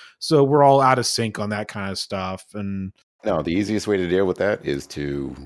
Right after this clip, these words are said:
Speaker 2: not have a schedule. I don't have one.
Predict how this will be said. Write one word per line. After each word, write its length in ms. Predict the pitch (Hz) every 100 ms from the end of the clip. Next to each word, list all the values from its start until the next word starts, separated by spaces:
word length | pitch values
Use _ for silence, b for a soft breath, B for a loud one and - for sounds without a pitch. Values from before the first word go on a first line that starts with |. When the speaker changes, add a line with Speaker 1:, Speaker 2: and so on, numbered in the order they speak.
| 67
Speaker 2:
not 300 | 67 71 71
have 160 | 76
a 40 | 71
schedule. 460 | - 69 67 - - _ _ B B B B B _ _
I 140 | 73 71
don't 200 | 73 - -
have 100 | 85
one. 200 | 95 98